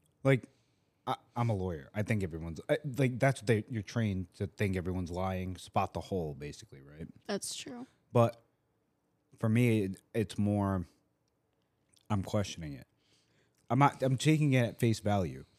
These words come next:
Speaker 1: So if somebody says something, it's like, "Oh, the sky is blue." Maybe it is, maybe it isn't. I'm, what I'm gonna do is, they said it's blue. I'm gonna look up,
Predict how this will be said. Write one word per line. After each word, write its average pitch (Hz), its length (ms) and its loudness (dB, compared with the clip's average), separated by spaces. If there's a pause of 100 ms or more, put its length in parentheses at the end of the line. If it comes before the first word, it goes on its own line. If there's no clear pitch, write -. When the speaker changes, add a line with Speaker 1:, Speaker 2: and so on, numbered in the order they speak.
(140)
Speaker 1:
So - 100 0
if 113 80 4
somebody 135 260 2
says 147 340 2
something, 95 400 0
it's 95 140 -2
like, 104 220 0
"Oh, 127 80 4
the 104 120 0
sky 110 260 0
is 92 120 -2
blue." 82 400 -4 (720)
Maybe 85 240 2
it 98 80 4
is, 120 180 4
maybe 98 240 2
it 107 60 2
isn't. 98 320 -2 (280)
I'm, 107 220 4 (120)
what 110 140 6
I'm 113 120 6
gonna 107 160 4
do 120 240 4
is, 92 260 2 (140)
they 110 100 4
said 135 180 2
it's 110 140 -4
blue. 87 340 0 (300)
I'm 98 80 -4
gonna 95 140 0
look 117 240 0
up, 120 260 4